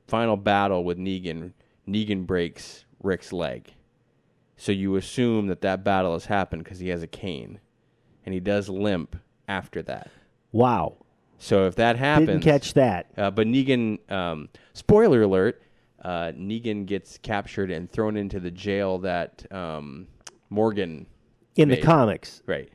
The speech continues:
Speaker 2: But we don't know if that'll
Speaker 1: It, it's gonna happen.
Speaker 2: It's gonna happen.
Speaker 1: You just won't see him.
Speaker 2: Right.
Speaker 1: Um, but I don't know where they take it from there.
Speaker 2: Right.
Speaker 1: Um, so much stuff. Fear the Walking Dead's trailer came out, and I could have cared less.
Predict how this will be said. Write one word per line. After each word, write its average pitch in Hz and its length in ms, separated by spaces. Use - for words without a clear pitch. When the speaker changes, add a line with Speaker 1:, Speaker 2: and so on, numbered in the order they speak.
Speaker 2:
But 104 120
we 131 120
don't 113 240
know 107 240
if - 100
that'll 104 280
Speaker 1:
It, 131 180
it's 110 220
gonna - 180
happen. 69 300
Speaker 2:
It's - 80
gonna 85 180
happen. 92 240
Speaker 1:
You 123 240
just 107 220
won't 92 200
see 92 280
him. 58 200
Speaker 2:
Right. 87 280
Speaker 1:
Um, 80 500
but 92 240
I 104 60
don't 117 160
know 90 80
where 90 140
they 82 120
take 87 260
it - 100
from 82 160
there. 80 340
Speaker 2:
Right. 85 280
Speaker 1:
Um, 71 520
so 156 220
much 147 200
stuff. 120 200
Fear 143 300
the 139 100
Walking 127 400
Dead's 117 260
trailer 120 360
came 113 240
out, 113 160
and 101 100
I 85 80
could - 320
have 117 140
cared 107 280
less. - 600